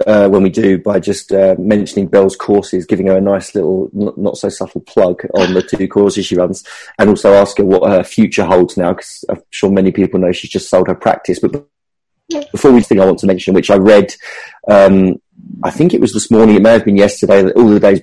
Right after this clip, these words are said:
Speaker 1: blur into one. I just wanted to mention it 'cause I thought it was a beautiful little gem, and I was never aware of it. And, and on these online forums, people can miss these gems, so I wanted to make sure it was repeated. And that was, you mentioned to someone that if there was a subungual hematoma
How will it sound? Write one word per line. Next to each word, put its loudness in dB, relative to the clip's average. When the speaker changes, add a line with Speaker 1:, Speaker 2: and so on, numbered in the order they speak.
Speaker 1:
blur 2
into -4
one. 2
I 0
just -2
wanted 2
to 2
mention 2
it 0
'cause 0
I 6
thought 4
it 4
was -2
a -2
beautiful 2
little 4
gem, 0
and 2
I 4
was 2
never 2
aware 4
of -2
it. 2
And, 0
and 0
on 6
these 2
online 2
forums, 0
people 4
can 2
miss 2
these -2
gems, -4
so 0
I 4
wanted 2
to -8
make 0
sure 0
it 2
was -2
repeated. -2
And 0
that 0
was, 0
you 2
mentioned 2
to -6
someone 4
that 2
if 0
there 6
was 2
a 6
subungual 2
hematoma 0